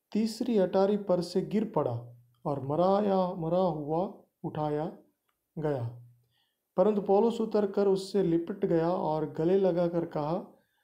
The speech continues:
"घबराओ नहीं, क्योंकि उसका प्राण उसी में है।"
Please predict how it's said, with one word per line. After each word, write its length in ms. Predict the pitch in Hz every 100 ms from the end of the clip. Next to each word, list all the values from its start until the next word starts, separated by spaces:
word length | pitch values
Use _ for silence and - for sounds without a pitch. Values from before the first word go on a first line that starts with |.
| _ -
"घबराओ 500 | 151 156 175 214 214
नहीं, 500 | 185 190 185 135 - _ -
क्योंकि 380 | 180 190 214
उसका 340 | 214 190 - 180
प्राण 540 | 175 170 175 160 180 - - _ _ _ 190
उसी 300 | 170 - 202
में 220 | 185 147
है।" 380 | 123 120 -